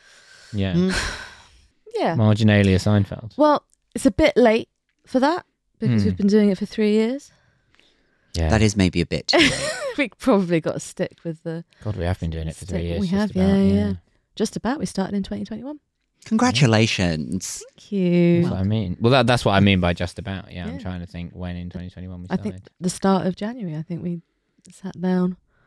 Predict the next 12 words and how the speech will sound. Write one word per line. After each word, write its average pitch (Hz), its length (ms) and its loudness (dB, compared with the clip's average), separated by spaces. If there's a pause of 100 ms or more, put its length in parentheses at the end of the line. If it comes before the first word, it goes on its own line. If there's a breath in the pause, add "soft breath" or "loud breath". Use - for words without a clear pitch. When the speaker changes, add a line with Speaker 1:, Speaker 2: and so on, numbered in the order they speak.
(100)
Speaker 1:
There 87 160 -2
we 92 100 0
go. 98 380 -2
Speaker 3:
Mm. 202 440 -2 (280)
Speaker 1:
Mm. 98 340 -4 (260)
Well, 95 320 -4 (640)
Speaker 3:
There 165 100 0
you 170 80 6
Speaker 1:
happy 139 160 8
Speaker 3:
go. - 60 10
Speaker 2:
Well. 127 300 10
Speaker 1:
birthday 110 340 8